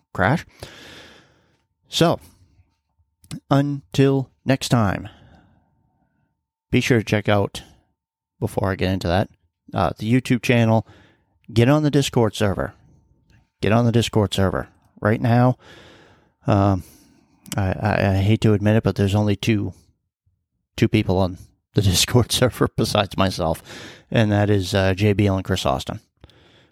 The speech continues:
So get on the Discord server. Um, got a bunch of different rooms in there, uh, talking everything from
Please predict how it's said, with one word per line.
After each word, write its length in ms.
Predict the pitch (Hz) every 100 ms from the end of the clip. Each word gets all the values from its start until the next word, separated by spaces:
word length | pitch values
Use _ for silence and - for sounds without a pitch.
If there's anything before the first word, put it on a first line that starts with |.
| -
So 400 | - 110 92 85 _ - _ -
get 120 | 139
on 120 | 160
the 80 | 143
Discord 420 | 127 120 127 110
server. 460 | - 110 107 107 104 - _ -
Um, 420 | 107 92 92 92 _ _ 262 240
got 160 | - 104
a 80 | 92 _ _
bunch 220 | - 123 -
of 60 |
different 300 | 117 113 117
rooms 340 | 120 110 110 104
in 140 | 104
there, 320 | 104 104 98 _ - - - - _ -
uh, 60 | - -
talking 500 | 117 110 104 101 -
everything 720 | 123 113 104 113 110 107 107 -
from 480 | - 113 92 92